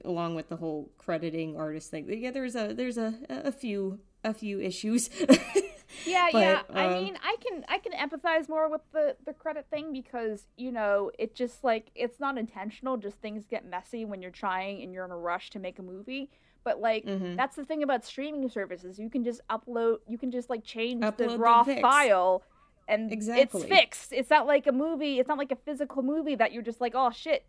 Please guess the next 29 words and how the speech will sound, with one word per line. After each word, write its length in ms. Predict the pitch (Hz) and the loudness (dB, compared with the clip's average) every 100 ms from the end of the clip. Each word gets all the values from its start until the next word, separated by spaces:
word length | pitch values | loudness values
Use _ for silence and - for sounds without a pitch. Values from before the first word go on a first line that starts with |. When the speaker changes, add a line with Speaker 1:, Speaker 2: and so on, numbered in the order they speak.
| - | -10
Speaker 2:
you 140 | 233 | -4
know, 260 | 226 226 165 | 2 2 4
"Oh, 180 | 233 - | 6 4
it's 120 | 214 240 | 2 2
already 240 | 240 269 | 4 4
out. 300 | 277 262 254 | 6 6 4
Can't 240 | 262 233 | -4 -6
do 160 | 247 262 | -6 -4
anything. 400 | 269 262 226 220 | -2 -2 -2 -4
We'll 140 | 208 - | -8 -8
fix 200 | 254 - | -10 -6
it 40 | 262 | -4
on 80 | 240 | -2
the 60 | |
D 140 | 233 247 | -4 -6
V 120 | 247 | -6
D." 320 | 247 277 240 | -6 -6 -6
Like, 280 | - 180 202 - _ _ _ | -4 -4 -4 -6 _ _ _
you 80 | 226 | -6
just 180 | 285 - | -4 4
press 240 | 381 359 | 6 6
a 60 | 330 | 6
Speaker 1:
Yeah, 80 | 196 | 10
Speaker 2:
button. 260 | 381 427 | 12 12
Speaker 1:
the 60 | 370 | 10
only 120 | 269 | 8
ones 160 | 254 240 | 4 2
they 120 | 208 | 2
really, 400 | 196 226 208 | 2 2 0